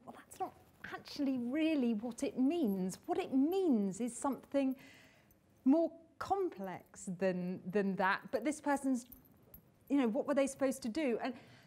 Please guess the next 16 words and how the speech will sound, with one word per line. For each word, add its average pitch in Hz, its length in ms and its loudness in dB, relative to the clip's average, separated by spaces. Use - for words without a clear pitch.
something 370 340 2
like 302 200 4
Lady 269 280 4
Macbeth 247 500 -2
saying, 220 360 0
"Fill 247 160 2
me 233 160 0
from 226 340 -2
the, 220 640 2
uh, 196 60 -2
crown 247 500 2
to 214 80 -8
the 214 100 -2
toe, 220 420 0
top 208 240 -8
of, 196 100 -8